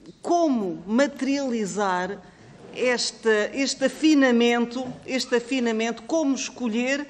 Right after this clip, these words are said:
qual é o grupo e quai-, quais são os lugares, podia-se dizer assim, vem aí o Papa, por exemplo, vem a, a investigação do Papa, este é, pronto, e não fere, não, não, não, não, não, não, não fere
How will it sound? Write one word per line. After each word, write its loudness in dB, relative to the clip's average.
qual 4
é 4
o 0
grupo 0
e -8
quai-, 0
quais 0
são -2
os -2
lugares, -2
podia-se -6
dizer -10
assim, -6
vem -2
aí 0
o -4
Papa, 0
por -16
exemplo, -14
vem -6
a, -12
a 0
investigação -2
do -2
Papa, 0
este -2
é, -2
pronto, -2
e 4
não 6
fere, 2
não, -2
não, -2
não, -2
não, -2
não, -4
não, -4
não -2
fere -2